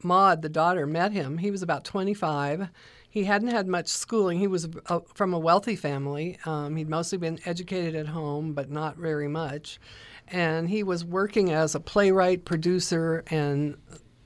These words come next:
star of a musical. And when, and Maud was in her second year at Cornell, and boy, Matilda did not think he looked like a good bet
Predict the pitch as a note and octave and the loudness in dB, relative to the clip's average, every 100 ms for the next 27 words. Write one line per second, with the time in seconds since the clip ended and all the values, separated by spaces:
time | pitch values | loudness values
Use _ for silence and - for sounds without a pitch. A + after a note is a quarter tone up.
0 | - - - - - F3+ F3+ E3 C3+ D#3 | -20 -20 -10 -6 2 8 10 10 6 2
1 | D3+ D#3 F#3 G3+ C#3+ - - - - - | 4 6 6 6 2 -4 -14 -18 -20 -20
2 | - - - - - - D#3+ D#3 D3 - | -20 -18 -18 -20 -8 0 4 4 2 0
3 | F3+ D#3 D3+ D3+ - - E3+ D3+ F3 F#3+ | 2 2 2 -2 -8 0 2 6 8 8
4 | F#3+ E3 F3 D#3+ E3+ D3+ E3 E3+ E3 D#3 | 8 2 2 0 0 2 2 2 0 0
5 | D3 - E3+ D3+ D#3 E3 D3+ C3 C#3 C#3 | -2 -4 -4 0 0 2 0 0 -2 0
6 | F#3+ F3+ D#3 C#3+ - A3 F#3+ D3 D#3+ D#3 | 4 4 2 0 0 2 4 2 2 2
7 | E3 D#3+ - D#3+ C#3 F3+ E3+ D#3+ - C#3+ | 2 0 -2 -4 -2 0 0 -2 -2 -4
8 | C#3 C3+ E3 C#3+ D3+ D#3 D3+ | -6 -4 -2 -2 2 2 2